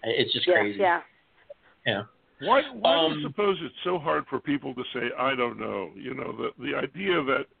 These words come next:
Speaker 3: the idea that the airlines are gonna do that is totally contingent on somebody discovering that you do have immunity if you've had it once, and, and there's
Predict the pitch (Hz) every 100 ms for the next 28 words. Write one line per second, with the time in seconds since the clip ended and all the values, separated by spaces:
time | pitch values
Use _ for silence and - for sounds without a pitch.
0 | - _ - 156 147 160 190 160 147 -
1 | 143 139 135 127 120 117 120 113 147 175
2 | 143 110 107 101 - - 202 262 220 -
3 | 131 - 151 143 135 113 - - 113 113
4 | 117 107 - - - - _ - - 180
5 | 175 151 139 131 131 - - _ - 151
6 | - - 156 147 143 131 131 127 127 131
7 | 143 135 135 131 123 131 165 151 110 107
8 | 107 - 104 - 156 151 - 101 92 -
9 | - 127 123 - - 147 143 - 156